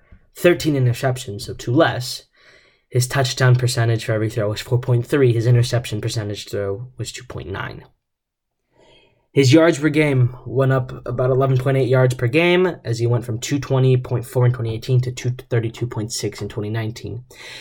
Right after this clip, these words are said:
His Q B rating went from a seventy-seven point six to an eighty-four point three. He had two fourth quarter comebacks, three game winning drives. Uh, he was sacked a bit more in twenty nineteen, but only three sacks.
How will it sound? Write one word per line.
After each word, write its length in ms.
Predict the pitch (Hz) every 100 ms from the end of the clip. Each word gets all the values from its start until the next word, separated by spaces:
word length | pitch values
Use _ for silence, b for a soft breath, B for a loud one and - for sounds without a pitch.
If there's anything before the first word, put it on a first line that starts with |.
| B B
His 140 | 127
Q 260 | 123 - 170
B 120 | 160
rating 320 | 151 147 127
went 120 | 120 131
from 140 | 123
a 40 |
seventy-seven 680 | 123 139 135 135 135 127 127
point 280 | - 123 120
six 340 | - 113 -
to 220 | - 113 107
an 100 | 101
eighty-four 540 | 113 117 113 - 104
point 320 | 101 101 104
three. 520 | - - 127 101 120 123 _ B B _
He 140 | 127
had 300 | 117 123 - - _ _
two 260 | - - 180
fourth 260 | - 143 127
quarter 180 | 131 120
comebacks, 500 | 120 110 107 104 - - - -
three 380 | 135 143 165
game 260 | 135 131 123
winning 220 | 113 107
drives. 540 | 104 101 82 90 117 - b b b b
Uh, 240 | - 117 117
he 180 | 123 185
was 160 | 175
sacked 240 | - 226 175
a 40 |
bit 120 | 127
more 200 | 123 120
in 100 | 113
twenty 240 | 120 107 101
nineteen, 460 | 95 95 - -
but 160 | 123 127
only 200 | 123 110
three 160 | -
sacks. 340 | - - -